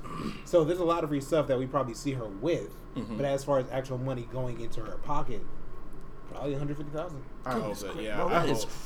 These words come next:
Speaker 3: crazy.
Speaker 2: I hope that's not true, and I
Speaker 3: That
Speaker 2: hope
Speaker 3: is
Speaker 2: everything's getting, like,
Speaker 3: crazy.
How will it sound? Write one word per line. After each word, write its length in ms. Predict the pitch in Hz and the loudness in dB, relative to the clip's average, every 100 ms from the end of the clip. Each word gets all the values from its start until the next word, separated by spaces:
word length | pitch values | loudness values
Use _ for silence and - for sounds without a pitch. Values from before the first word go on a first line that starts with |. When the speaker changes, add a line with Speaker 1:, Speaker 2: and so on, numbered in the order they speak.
| 170 | -4
Speaker 3:
crazy. 600 | 196 226 202 143 123 92 | 0 2 2 2 0 0
Speaker 2:
I 100 | 85 | -2
hope 240 | 117 123 - | 0 0 0
that's 220 | 117 - | -6 -4
not 380 | 113 104 104 - | -6 -6 -8 -10
true, 560 | - 107 107 113 113 90 | -10 -6 -4 -4 -6 -6
and 40 | |
I 20 | 98 | -4
Speaker 3:
That 100 | 98 | -4
Speaker 2:
hope 140 | 110 | -2
Speaker 3:
is 60 | 107 | -2
Speaker 2:
everything's 420 | 104 101 110 104 | -2 -4 -4 -4
getting, 380 | 113 113 107 92 | -2 0 0 -2
like, 120 | 90 87 | -2 -2
Speaker 3:
crazy. 180 | 117 | -2